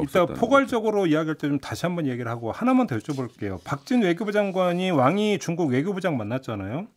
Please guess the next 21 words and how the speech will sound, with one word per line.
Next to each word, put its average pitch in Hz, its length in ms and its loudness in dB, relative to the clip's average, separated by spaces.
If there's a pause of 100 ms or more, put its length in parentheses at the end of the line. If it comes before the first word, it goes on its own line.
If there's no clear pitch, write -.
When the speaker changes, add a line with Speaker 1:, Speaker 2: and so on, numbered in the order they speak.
(180)
Speaker 1:
네. 90 160 -2
Speaker 2:
이때 175 180 -4
산불 294 640 4
이란 202 320 4
이야기가 143 320 2
나, 107 160 -2
좀 120 180 -4
나왔다라는 107 600 0
건데 90 420 -2 (560)
일단 185 220 2
지금 185 180 0
대중관계를 269 680 4
어떻게 165 280 2
진단을 123 420 0
하세요, 87 240 -10 (140)
차관님은? 104 540 -8 (1500)
Speaker 1:
어, 76 480 -12 (380)
불안불안해요. 98 840 -4 (420)
Speaker 2:
어떤 113 260 -2
점에서? 90 320 -8 (560)
Speaker 1:
이, 90 380 -20